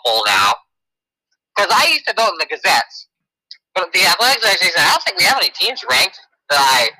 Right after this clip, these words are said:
have seen. Um, no,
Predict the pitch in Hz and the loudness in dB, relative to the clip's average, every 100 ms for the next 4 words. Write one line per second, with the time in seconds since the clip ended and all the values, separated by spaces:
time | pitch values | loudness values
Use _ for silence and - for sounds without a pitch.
0 | _ _ _ _ _ - 160 - - 170 | _ _ _ _ _ -4 -2 -4 -6 -2
1 | 226 - - - - - - - _ - | 0 0 -2 -8 -20 -20 -18 -18 _ 0
2 | 160 151 139 131 123 113 110 - _ _ | 2 4 4 2 2 0 -4 -14 _ _
3 | _ _ _ _ _ _ _ _ - 185 | _ _ _ _ _ _ _ _ -12 -4
4 | 220 | 0